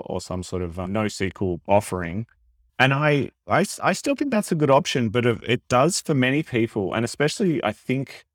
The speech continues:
for, like, consultancies out there and things like that, it means learning another data model, right?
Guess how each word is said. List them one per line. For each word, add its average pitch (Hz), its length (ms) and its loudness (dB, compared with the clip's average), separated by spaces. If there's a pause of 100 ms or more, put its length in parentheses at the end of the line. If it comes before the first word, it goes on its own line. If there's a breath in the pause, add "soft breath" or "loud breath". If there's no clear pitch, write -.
(500)
for, 117 320 4
like, 98 560 0 (160)
consultancies 131 840 0
out 131 220 0
there 135 160 0
and 127 100 -2
things 127 180 -2
like 120 120 0
that, 123 140 0
it 120 60 -2
means 127 340 2
learning 104 720 -2 (160)
another 95 320 0
data 85 300 -2
model, - 340 -10 (380)
right? 95 260 -4